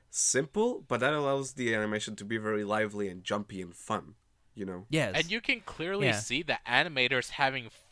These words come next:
Speaker 3: fun with the animations
Speaker 1: Yeah.
Speaker 3: too. 'Cause
Speaker 2: Yes.
Speaker 3: they're actually
Speaker 2: And
Speaker 3: given
Speaker 2: especially
Speaker 3: a
Speaker 2: the
Speaker 3: lot
Speaker 2: O P.
Speaker 3: of,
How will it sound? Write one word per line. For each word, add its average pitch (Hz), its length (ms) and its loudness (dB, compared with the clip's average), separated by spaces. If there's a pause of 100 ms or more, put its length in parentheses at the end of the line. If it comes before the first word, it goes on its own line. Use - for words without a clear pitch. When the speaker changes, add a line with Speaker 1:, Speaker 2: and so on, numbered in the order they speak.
Speaker 3:
fun 170 360 4
with 135 200 -2
the 131 180 -4
animations 127 680 -6
Speaker 1:
Yeah. 120 180 10
Speaker 3:
too. 87 240 -4
'Cause - 200 -16
Speaker 2:
Yes. 139 360 12
Speaker 3:
they're 147 180 6
actually 151 360 6
Speaker 2:
And 175 80 10
Speaker 3:
given 165 100 6
Speaker 2:
especially 202 440 8
Speaker 3:
a - 20 8
Speaker 2:
the 143 60 6
Speaker 3:
lot 156 220 12
Speaker 2:
O 131 40 10
P. 139 240 12
Speaker 3:
of, - 20 2